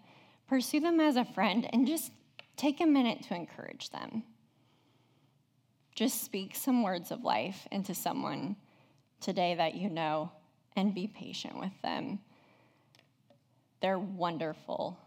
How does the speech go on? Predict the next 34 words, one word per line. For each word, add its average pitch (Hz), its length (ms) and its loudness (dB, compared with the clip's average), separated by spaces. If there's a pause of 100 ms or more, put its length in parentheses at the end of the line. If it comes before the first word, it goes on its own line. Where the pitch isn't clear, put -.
(200)
wonderful - 600 -4
women. - 520 -4 (1160)
So - 160 4
there's 233 260 4
so - 220 4
much 294 300 6
more 294 80 8
I 269 100 8
could 262 180 0
share 196 460 4
about 190 360 4
Katie, 185 520 -2 (260)
but 180 100 6
our 190 120 6
time's 226 440 4
up. 175 260 6
But 190 200 6
let 220 140 8
me 311 160 6
leave 247 240 2
you 208 120 -4
with 180 220 2
this. - 440 -4 (480)
Katie 254 340 4
lived 208 340 4
a 185 40 0
faithful 185 480 2
life. 165 440 4 (400)
She - 200 0
became 262 340 4
a 240 80 8
widow, 196 600 4 (600)
um, 185 400 2
at 202 300 2